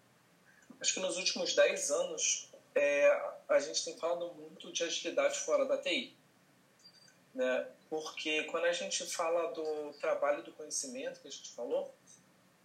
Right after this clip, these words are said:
é, não é só a T I que faz trabalho do conhecimento. O R H faz trabalho do conhecimento, o marketing faz trabalho do conhecimento, o atendimento ao cliente faz trabalho do conhecimento, tá?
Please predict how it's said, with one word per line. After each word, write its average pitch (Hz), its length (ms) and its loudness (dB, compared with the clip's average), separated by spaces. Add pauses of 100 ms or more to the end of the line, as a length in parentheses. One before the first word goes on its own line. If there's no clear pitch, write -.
(560)
é, 160 600 4 (100)
não 190 180 2
é - 40 2
só 226 140 -4
a - 40 -10
T 220 120 -8
I 196 160 -8
que - 100 -18
faz 170 200 -2
trabalho 294 300 2
do - 60 -10
conhecimento. - 680 -12
O - 60 -2
R 123 140 -2
H 185 260 0
faz - 200 0
trabalho 143 280 2
do - 80 -10
conhecimento, 269 560 -6
o 175 80 -6
marketing 185 720 -6
faz 151 220 0
trabalho 156 320 4
do - 40 -10
conhecimento, - 500 -6 (240)
o 190 40 4
atendimento 202 440 2
ao 220 60 -8
cliente 226 560 0
faz - 220 2
trabalho 151 220 0
do 139 60 -12
conhecimento, 143 560 -12 (540)
tá? 151 340 -4